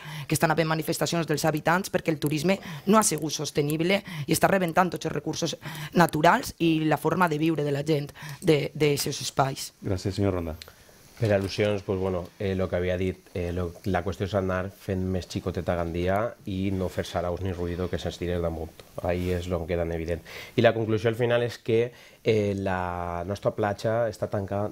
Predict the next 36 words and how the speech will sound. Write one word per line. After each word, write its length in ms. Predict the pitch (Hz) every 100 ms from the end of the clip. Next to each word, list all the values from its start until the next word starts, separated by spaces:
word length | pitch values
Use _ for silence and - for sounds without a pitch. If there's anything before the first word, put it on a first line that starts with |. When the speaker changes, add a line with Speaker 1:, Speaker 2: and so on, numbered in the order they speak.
| -
Speaker 3:
nou 300 | 104 98 92
mesos 360 | 87 87 85
a 80 | -
l'any. 180 | 60 - - - - - - - - - 95
I 80 | 87
el, 220 | 80 80 78 -
i 140 | 107
després 400 | 101 92 - 95
això 240 | 101 - 98
lo 120 | 98
que 80 | 92
es 60 | -
tradueix 300 | 90 87 87
també 280 | 85 87 87
és 140 | 95 -
en 280 | 98 85 82 85 85
més 280 | 87 92 90
de 120 | 90
vint 160 | 85 87
hotels, 380 | 87 85 90 - - - -
eh, 260 | 107 90 87
tancats, 400 | 82 85 82 78
no? 160 | 90 110 - -
Setmana 320 | - 139 156 143
Santa 200 | 139 127
i 60 |
platja, 540 | 127 143 143 165 185 202 -
a, 140 | 120
i 120 | 110
estiu, 460 | 107 135 151 185 - -
eh, 180 | 110 104
la 100 | 104
platja 200 | 107 104
és, 140 | 110 98
és 140 | 113
plena, 400 | - 135 151 175